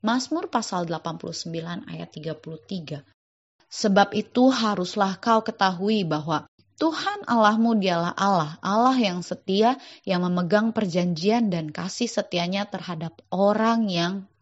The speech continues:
kasih kepadanya dan berpegang pada perintah-perintahnya, sampai kepada beribu-ribu keturunan.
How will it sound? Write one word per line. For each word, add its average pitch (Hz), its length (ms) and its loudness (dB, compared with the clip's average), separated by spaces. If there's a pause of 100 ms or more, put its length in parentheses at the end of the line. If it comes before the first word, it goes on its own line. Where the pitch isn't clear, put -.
(120)
kasih 220 480 -6
kepadanya 180 680 -2 (300)
dan 226 240 2
berpegang 240 560 4
pada 202 240 0
perintah-perintahnya, 175 1040 -8 (640)
sampai 180 640 -4
kepada 170 480 -6
beribu-ribu 190 960 0
keturunan. 165 720 -6